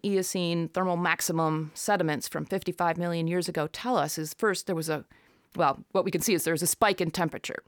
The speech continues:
And so then we think, why? All of a sudden, we see a five or eight degree Ce-, Celsius spike in temperature over a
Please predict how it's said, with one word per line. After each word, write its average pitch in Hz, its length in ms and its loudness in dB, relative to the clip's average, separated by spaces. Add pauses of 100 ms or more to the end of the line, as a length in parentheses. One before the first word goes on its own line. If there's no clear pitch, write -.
(120)
And 160 120 -6
so 165 160 -2
then 180 200 2
we 165 80 0
think, 160 260 -4
why? 160 640 2
All 185 160 4
of 175 80 2
a 170 40 0
sudden, 175 360 2
we 156 80 -2
see 170 340 -2
a 156 120 -4 (200)
five 196 400 2
or - 140 -2 (100)
eight 175 260 -2
degree 180 600 -2 (100)
Ce-, 175 380 -2
Celsius 180 480 0
spike - 500 -2
in 180 80 -2
temperature 185 580 -2
over 160 220 0
a 147 200 -2